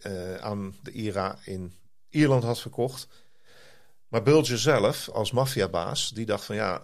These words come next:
dat zal allemaal wel dat jullie mij beschuldigen. Je hebt geen enkel bewijs, maar ik ga het wel checken. Want dat museum van Gardner ligt in mijn territorium. En als iemand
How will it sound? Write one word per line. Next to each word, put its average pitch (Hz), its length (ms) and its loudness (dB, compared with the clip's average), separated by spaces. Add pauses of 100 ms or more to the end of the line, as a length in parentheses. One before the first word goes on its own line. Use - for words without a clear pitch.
(140)
dat - 180 -12
zal - 260 0
allemaal 98 220 0
wel 101 180 2
dat 104 120 -10
jullie 98 200 -6
mij 95 220 -2
beschuldigen. 95 760 -6
Je 92 120 -6
hebt 113 140 -2
geen 104 160 -4
enkel 147 320 -2
bewijs, 95 680 -2 (440)
maar 101 140 -10
ik - 60 -12
ga - 140 -6
het 135 80 -6
wel 147 200 -2
checken. 139 480 0 (420)
Want 131 480 -2 (100)
dat 98 400 -14 (280)
museum 107 680 -2 (340)
van 87 180 -12
Gardner 110 340 -4
ligt 101 320 -10
in 107 240 -6
mijn 131 240 0
territorium. 113 760 -6 (400)
En 90 120 -8
als 92 160 -6
iemand 135 580 -2